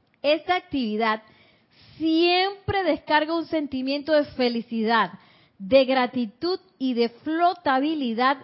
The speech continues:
al tiempo que flamea alrededor de la sustancia electrónica que compone toda cosa viviente,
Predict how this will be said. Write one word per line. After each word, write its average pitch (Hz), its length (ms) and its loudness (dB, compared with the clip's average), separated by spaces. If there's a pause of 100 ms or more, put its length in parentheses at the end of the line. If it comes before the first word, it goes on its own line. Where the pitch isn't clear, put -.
(120)
al 240 320 -4
tiempo 330 500 -4
que 294 140 -2
flamea 233 680 -4
alrededor 214 800 -4
de 277 100 -2
la 262 120 -2
sustancia 247 580 -6
electrónica 302 840 -4 (400)
que 285 160 -2
compone 294 640 0
toda 294 380 0
cosa 302 340 0
viviente, 226 800 -2